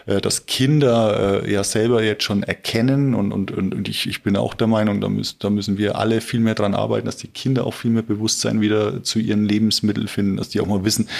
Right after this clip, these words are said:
was das überhaupt bedeutet, äh, äh, äh, Fleisch zu essen oder, oder was auch immer. Also ich glaub, das sind Themen, da, da bra-, brauchen wir nicht, äh, auf, äh, nicht viel dazu sagen.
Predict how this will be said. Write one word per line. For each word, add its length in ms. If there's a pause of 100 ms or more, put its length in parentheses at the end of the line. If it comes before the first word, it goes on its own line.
(280)
was 140
das 100
überhaupt 300
bedeutet, 600
äh, 60
äh, 960
äh, 60
Fleisch 400
zu 180
essen 440
oder, 340
oder 260
was 180
auch 140
immer. 140
Also 120
ich 120
glaub, 140
das 100
sind 140
Themen, 320
da, 100
da 140
bra-, 260
brauchen 420
wir 160
nicht, 400
äh, 240
auf, 420 (400)
äh, 160
nicht 160
viel 120
dazu 260
sagen. 240